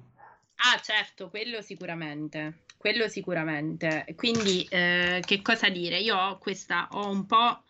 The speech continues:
questa, mm, perplessità, cioè io avrei voluto, visto che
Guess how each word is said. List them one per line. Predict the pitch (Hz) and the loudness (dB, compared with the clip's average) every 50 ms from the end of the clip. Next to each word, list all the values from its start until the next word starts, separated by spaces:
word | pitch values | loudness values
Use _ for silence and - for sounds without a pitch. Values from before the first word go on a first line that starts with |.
| - - - _ _ _ _ _ _ _ _ _ _ _ _ _ _ _ _ | -20 -20 -20 _ _ _ _ _ _ _ _ _ _ _ _ _ _ _ _
questa, | _ - 180 165 170 - _ - 170 160 165 165 156 156 156 151 156 151 151 151 | _ -8 -8 -8 -8 -8 _ -2 0 0 2 2 0 0 0 -2 -2 -2 -2 -4
mm, | 151 151 151 151 147 143 143 139 139 139 139 139 - - - - - - 165 - - - - - - _ _ _ _ _ _ _ - - - - - - _ | -4 -4 -4 -4 -4 -4 -4 -6 -6 -8 -8 -8 -8 -8 -12 -14 -14 -14 -14 -14 -14 -14 -18 -20 -20 _ _ _ _ _ _ _ -16 -16 -16 -16 -18 -2 _
perplessità, | - 202 190 - - 196 185 175 - - - 185 170 170 156 151 156 165 | 4 4 4 4 4 4 4 4 2 0 -2 0 2 2 2 2 2 0
cioè | 165 - 185 170 170 175 170 | 0 0 2 4 4 6 4
io | 151 214 247 233 | 4 4 4 4
avrei | 202 196 202 202 208 | 4 4 2 2 2
voluto, | 202 214 214 208 196 196 180 170 180 | 0 0 -2 -2 -4 -6 -6 -6 -6
visto | 165 196 233 226 - - 190 175 | -6 -4 -6 -6 -6 -6 -6 -2
che | 170 202 185 170 107 - | 0 2 2 0 0 -4